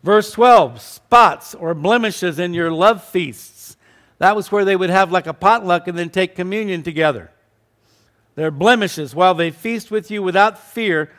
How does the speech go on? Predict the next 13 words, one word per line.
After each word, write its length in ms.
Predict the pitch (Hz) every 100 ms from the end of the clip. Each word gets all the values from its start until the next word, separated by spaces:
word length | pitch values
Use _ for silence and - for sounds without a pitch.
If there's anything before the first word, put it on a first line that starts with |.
| _ _
no 140 | 180
fear 320 | 214 - 254 254
of 140 | 196
God, 500 | 214 190 185 190 185 _ _ _ _ _ _ _ _ -
no 160 | 180
fear 240 | 208 240 233
of 60 |
the 80 | 190
consequences 840 | 190 208 220 208 170 196 190 175 165
of 80 |
their 160 | 165 175
own 180 | 190 190
actions, 640 | 185 180 - 139 143 _